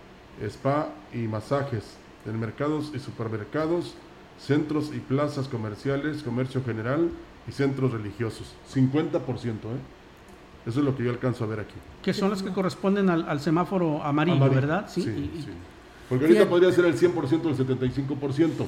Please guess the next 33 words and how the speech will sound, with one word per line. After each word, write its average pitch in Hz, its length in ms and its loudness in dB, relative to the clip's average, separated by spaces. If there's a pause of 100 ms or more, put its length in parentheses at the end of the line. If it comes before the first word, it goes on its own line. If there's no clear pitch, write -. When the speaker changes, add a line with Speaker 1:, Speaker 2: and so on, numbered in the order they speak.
(280)
Speaker 1:
porque 113 160 -6
estamos 113 400 -6
en 147 80 0
semáforo 110 400 -8
verde. 143 240 -4 (380)
Pero 113 160 -2 (420)
ya 127 120 2
lo 165 100 6
dice 156 220 2
el 135 60 0
gobernador 120 460 -2
y 120 60 -6
lo 117 80 -4
dice 127 180 0
también 135 260 -2
el 131 60 -2
presidente, 135 580 -2 (600)
que 123 260 -2 (100)
hagamos 156 400 2
de 147 80 -2
cuenta 170 300 0
que 139 80 -4
estamos 170 340 -2
en 135 100 0
semáforo 135 380 0
amarillo. 165 360 0
Speaker 3:
Sí. - 120 -2
Speaker 1:
Entonces, 127 240 0 (100)
todo 156 260 2
es 143 100 -2
a 147 60 2
la 143 80 0
mitad. 147 240 0